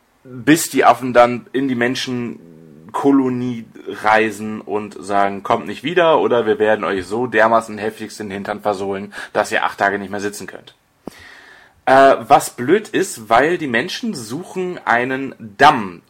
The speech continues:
um ihre Kolonie wieder mit Strom zu versorgen. Dieser Damm liegt aber dummerweise direkt bei der Kolonie der Affen.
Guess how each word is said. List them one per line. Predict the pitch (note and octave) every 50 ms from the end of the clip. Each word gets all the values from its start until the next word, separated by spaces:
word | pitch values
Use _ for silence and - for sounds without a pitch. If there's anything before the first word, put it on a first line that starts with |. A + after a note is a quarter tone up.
| _
um | - A#2+ C3 D3 D#3 C#3
ihre | - - A2 A#2+ A#2 A#2 A#2 A2+ - -
Kolonie | - C#3 B2+ A#2+ A#2 A2+ A#2 C3+ C3+
wieder | B2+ A#2+ A#2+
mit | A2+ A2+ A2 - -
Strom | - - - C#3+ D#3+ D#3+ D#3 -
zu | B2 A2+
versorgen. | G#2 G2+ - G2+ G2 G2 F#2+ A2 - - _ _ - - - - _
Dieser | - B2+ D#3 G3 -
Damm | - C4+ E3+ E3 D3
liegt | B2 E3 F3+ - -
aber | - A#2+ C3+ A#2+
dummerweise | - A#2 B2+ C3 C3 A#2 A#2 A#2 A#2 A#2 A#2+ A2
direkt | A2+ A2 G2+ A2+ A#2+ - - _ -
bei | G2+ G#2 G#2
der | G#2 G#2+ G#2+ G#2+ G#2+ G#2+ A2 - G2+
Kolonie | - - A2+ G#2+ G#2+ G#2 G#2 G2+ G2+
der | A2+ A2 G#2+
Affen. | A2 - - G#2+